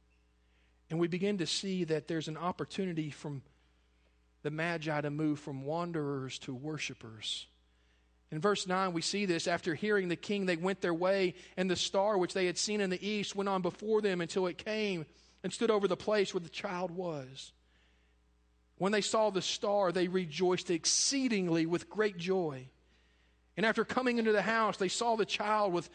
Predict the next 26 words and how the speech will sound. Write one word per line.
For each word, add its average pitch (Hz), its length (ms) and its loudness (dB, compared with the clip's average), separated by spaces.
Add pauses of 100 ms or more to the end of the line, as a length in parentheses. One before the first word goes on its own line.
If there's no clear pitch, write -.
(240)
Mary, 208 420 2
his 160 220 0
mother, 208 380 2
and 185 100 0
they 175 100 2
fell 240 440 2
to 220 100 -2
the 190 80 4
ground 202 400 2
and 170 240 -2
worshiped 220 540 -2
him. 131 220 -8 (1400)
Then 196 220 4
opening 233 400 2
their 202 140 4
treasures, 190 540 0
they 175 120 0
presented 196 400 0
to 196 80 2
him 175 220 -2
gifts 208 340 0
of 165 180 -4
gold, 175 380 2
frankincense, 165 760 -4
and 127 140 -6
myrrh. 135 400 -4